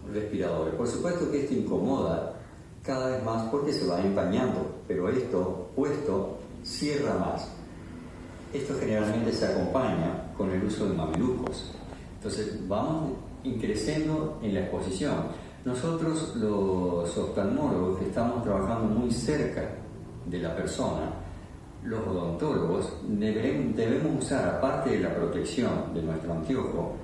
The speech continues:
mascarillas. Solemos usar mascarillas que nos cubren todo el frente y así evitan de que nos contam-, contaminemos toda la cara. Después, además,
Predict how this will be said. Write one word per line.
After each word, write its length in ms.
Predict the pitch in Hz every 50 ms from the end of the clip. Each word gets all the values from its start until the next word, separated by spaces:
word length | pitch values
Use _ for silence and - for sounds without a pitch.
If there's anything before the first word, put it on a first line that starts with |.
| - - - - - -
mascarillas. 1000 | 95 104 110 110 110 110 110 110 113 143 156 - - - 87 85 - - - - - - - - - - - - - -
Solemos 460 | - - 104 101 - 120 - - 110
usar 240 | - 120 117 113 113
mascarillas 560 | 113 110 - 123 120 120 107 - 95 98 98 - - - - - - - - - -
que 120 | 123 -
nos 140 | - - -
cubren 440 | 120 - 151 - - 190 185 190 - - - - - - - - - - - - - -
todo 320 | - 170 170 151 - -
el 80 | - -
frente 600 | - - 82 82 80 - - - - - - - -
y 100 | 110 104
así 340 | 104 - - 135 139 135 123
evitan 540 | - 139 - - - 85 87 - - - - - - - - - - - - -
de 220 | 107 107 104 95
que 100 | 95 107
nos 180 | 98 98 92 92
contam-, 480 | 95 92 92 92 92 92 101 - - -
contaminemos 600 | 104 92 95 92 92 98 110 120 113 110 110 -
toda 240 | 135 - - -
la 60 | - -
cara. 180 | - - -
Después, 440 | - - - 139 139 143 - - -
además, 380 | - 92 90 87 95 107 -